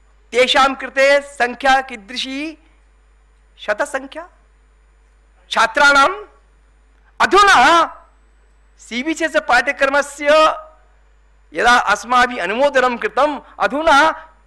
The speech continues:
सहस्राधिक छात्राणां संस्कृतविभागे प्रवेशः वर्तते। यतोहि अस्माभिः बी ए ऑनर्स पॉलिटिकल साइंस छात्राणां कृते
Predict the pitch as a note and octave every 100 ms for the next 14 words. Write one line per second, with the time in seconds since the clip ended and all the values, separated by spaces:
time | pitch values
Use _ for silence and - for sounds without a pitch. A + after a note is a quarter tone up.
0 | _ - - A3+ C4 C4 D#4+ D4 C#4+ F#3
1 | B3+ - - _ _ - A3+ A#3+ D4 C4+
2 | A#3+ B3+ C#4+ B3+ - C4 C#4+ - F#4+ G4
3 | D#4 D4+ C#4+ C4+ C4+ B3+ A#3+ A#3 A#3+ A3
4 | G#3 G#3 G3 F#3 C#3+ _ _ - G#3+ B3+
5 | B3 E4 A#3+ A#3 D4+ F#4 F4 D#4 G#3 -
6 | _ _ _ _ _ _ _ D3 A#3+ D#4
7 | D4 A#3 C4+ D4 D4 A3+ A3 B3 C4+ C4
8 | - A#3+ C4+ D#4+ - - _ _ _ _
9 | _ _ _ _ _ _ _ - G#3 A3
10 | C#4+ C#4+ C#4+ - C#4 D4 E4 F4+